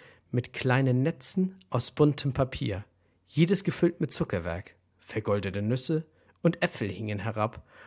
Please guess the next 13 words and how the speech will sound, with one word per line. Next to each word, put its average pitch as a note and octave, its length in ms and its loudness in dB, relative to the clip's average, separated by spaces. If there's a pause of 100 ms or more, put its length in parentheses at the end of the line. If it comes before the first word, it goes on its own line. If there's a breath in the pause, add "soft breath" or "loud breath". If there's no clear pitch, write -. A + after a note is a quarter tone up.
(160 loud breath)
und E3 160 2
über D3+ 300 4
hunderte G3+ 480 6
blaue, D#3+ 560 4 (160)
rote C#3+ 460 0
und - 260 -8
weiße C#3+ 320 0
Kerzen D3+ 560 0 (320 loud breath)
wurden F#3 460 8
auf D3+ 200 2
die - 140 -4
Zweige F#2+ 460 -2
gesteckt. - 640 -8